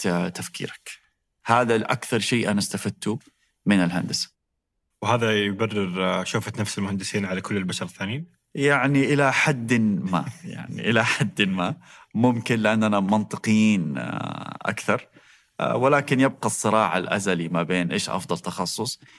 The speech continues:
Speaker 1: ما في تخصص أحسن من تخصص صراحة. اليوم، آه، آم، ممكن، آه، طباخ يكون راتبه وشهرته وإبداعه أكثر من،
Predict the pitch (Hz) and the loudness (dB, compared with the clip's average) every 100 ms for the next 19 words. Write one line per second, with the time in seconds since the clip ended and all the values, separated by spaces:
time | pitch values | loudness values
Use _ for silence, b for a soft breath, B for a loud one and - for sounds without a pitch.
0 | b - 135 147 - 107 104 101 87 - | b -2 2 2 0 -4 -4 -4 -6 -6
1 | - - - - - - - - - - | -8 -10 -10 -12 -14 -12 -12 -10 -10 -10
2 | - - - - _ _ _ _ - 104 | -10 -12 -16 -20 _ _ _ _ 0 4
3 | 117 117 107 101 90 87 78 - b b | 6 4 4 2 2 0 -2 -8 b b
4 | - - - - - - - - - 113 | -12 -6 -4 -4 -8 -10 -10 -8 -2 -2
5 | - 104 92 90 87 87 - - - - | 0 -2 0 0 -2 -4 -6 -8 -12 -16
6 | - - 101 101 - - - _ _ _ | -4 0 2 2 0 -10 -16 _ _ _
7 | _ _ - - 98 95 113 104 92 87 | _ _ -12 -4 -2 0 2 2 2 2
8 | 87 87 107 98 90 90 90 90 - 95 | 4 4 4 2 -2 -2 -2 -2 0 0
9 | 87 87 - 85 85 B B - 101 98 | 0 -2 -2 -2 -2 B B 0 2 2
10 | 110 123 123 117 143 - 113 - 104 95 | 2 4 4 2 -2 -2 -4 0 0 2
11 | 95 90 78 | 0 0 -4